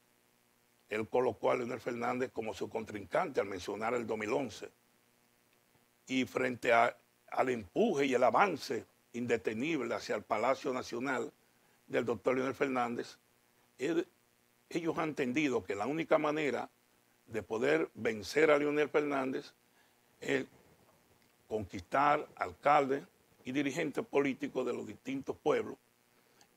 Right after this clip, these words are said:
y utilizar también encuestas infladas a los fines de llevar una percepción equivocada al pueblo dominicano, que ya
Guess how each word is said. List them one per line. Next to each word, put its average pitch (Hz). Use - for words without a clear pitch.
y 170
utilizar 143
también 139
encuestas 127
infladas 131
a 110
los 117
fines 147
de 139
llevar 120
una 175
percepción 156
equivocada 139
al 101
pueblo 139
dominicano, 131
que 117
ya 135